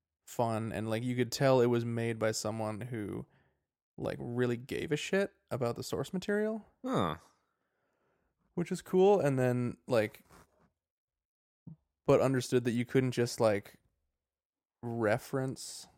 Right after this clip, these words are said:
Speaker 1: f-, stuff from the source material and have that equal a good movie. It was like you had to
Speaker 2: Have a good movie.
Speaker 1: Yeah, make a good movie, and then you could put in as many fun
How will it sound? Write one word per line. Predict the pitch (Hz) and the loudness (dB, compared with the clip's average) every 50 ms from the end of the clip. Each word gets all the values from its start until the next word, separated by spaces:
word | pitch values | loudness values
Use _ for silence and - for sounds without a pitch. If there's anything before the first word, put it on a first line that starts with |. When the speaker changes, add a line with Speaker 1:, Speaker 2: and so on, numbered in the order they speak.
| _ - _ _ - | _ -20 _ _ -18
Speaker 1:
f-, | - - - - - | -16 -14 -14 -12 -12
stuff | - - - - - 120 117 135 - | -10 -10 -6 0 4 4 4 4 2
from | - - 120 117 | -2 -4 -4 -2
the | 117 117 | -2 -2
source | - 123 117 117 - 131 | 0 2 0 0 0 -4
material | 127 - - 131 139 135 123 | -6 -2 0 0 0 2 0
and | 127 135 | 0 0
have | 123 92 110 | -2 -2 0
that | 117 107 - - | 0 -2 -2 -2
equal | - - - 107 - | -6 -4 -2 -2 -2
a | 87 | -2
good | - - 107 85 107 | -2 -2 -2 -2 -2
movie. | 101 107 110 117 143 160 160 | -4 -4 -4 -2 -2 0 0
It | 131 | 0
was | 101 110 117 135 | 0 -2 -2 -4
like | 107 110 - | -6 -6 -6
you | - - | -8 -8
had | 127 123 110 101 110 - | -6 -6 -6 -6 -8 -8
to | - - - - - - - 147 - _ _ - | -8 -8 -6 -6 -8 -8 -10 -12 -16 _ _ -8
Speaker 2:
Have | 104 92 85 - | -6 -6 -6 -8
a | 82 | -10
good | 85 92 90 90 | -8 -8 -8 -8
movie. | 90 90 92 95 95 104 113 117 127 _ _ - - - - | -8 -10 -10 -10 -10 -12 -12 -16 -18 _ _ -20 -20 -10 -4
Speaker 1:
Yeah, | 123 127 117 98 | 0 0 0 2
make | 98 113 120 120 - | 0 -2 -2 -2 -2
a | 110 | -2
good | 113 117 101 85 | -2 -2 -2 0
movie, | 110 123 143 139 120 110 101 101 92 - - - _ _ _ _ _ - | -2 -2 -2 -2 -2 -2 -4 -4 -6 -8 -10 -14 _ _ _ _ _ -8
and | 117 117 117 | -6 -4 -4
then | 113 113 110 | -4 -4 -6
you | 107 107 107 | -6 -8 -8
could | - - 98 110 - | -8 -8 -10 -8 -8
put | - 110 92 | -6 -6 -6
in | 104 101 98 | -6 -6 -8
as | 98 117 | -8 -8
many | 120 101 101 92 87 69 | -8 -10 -10 -10 -10 -12
fun | - - 107 98 98 98 95 92 82 110 - | -10 -10 -8 -8 -8 -10 -12 -12 -12 -14 -14